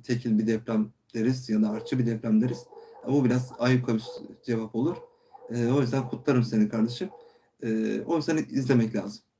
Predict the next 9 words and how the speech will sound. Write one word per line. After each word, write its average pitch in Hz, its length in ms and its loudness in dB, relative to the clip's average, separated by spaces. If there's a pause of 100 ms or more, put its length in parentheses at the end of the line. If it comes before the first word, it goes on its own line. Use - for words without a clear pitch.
Tamam. 208 340 2 (220)
Diyeceklerim 151 540 4
bu 139 80 -4
kadar 147 220 6
arkadaşlar. 131 600 2 (300)
Sağlıkla, 156 460 2
sağlıkla, 139 420 2
duayla 131 360 6
kalın. 123 280 -2